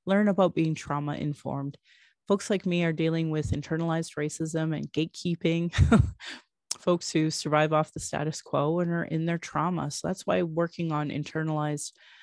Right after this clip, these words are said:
um, oppression is really important. So we, uh, don't stop people from doing good work and deplete all the personal resources. Internal and external racism is an everyday reality for me, Indigenous peoples, folks with disabilities,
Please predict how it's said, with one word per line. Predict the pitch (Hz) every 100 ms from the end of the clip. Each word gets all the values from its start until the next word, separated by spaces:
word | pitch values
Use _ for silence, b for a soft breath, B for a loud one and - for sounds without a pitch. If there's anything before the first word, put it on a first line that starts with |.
| B B -
um, | 151 147 143 143 -
oppression | 156 - 151 - 151
is | 143 147 -
really | 139 147 160 151 -
important. | 147 131 147 - 143 135
So | - 139
we, | 151 160 156 147 -
uh, | 143 143
don't | 147 -
stop | - - - -
people | 175 151
from | - 151
doing | 151 151 147
good | 139 151 147
work | 147 147 - -
and | 147 139 139
deplete | 143 151 147
all | 139
the | 143
personal | 143 147 - 147 139
resources. | 139 156 - - 139 139 151 - B B B B _
Internal | 185 190 190 185 185 -
and | 151 -
external | 160 - 160 147 147
racism | 156 156 170 160 175 180
is | 160 143
an | 147
everyday | 185 190 196 170 165
reality | 160 165 147 156 151 151
for | - 131
me, | 143 180 185 -
Indigenous | 143 147 - 160 151
peoples, | - 170 - 170 170 -
folks | 147 - -
with | 151
disabilities, | 160 - 156 156 160 160 170 170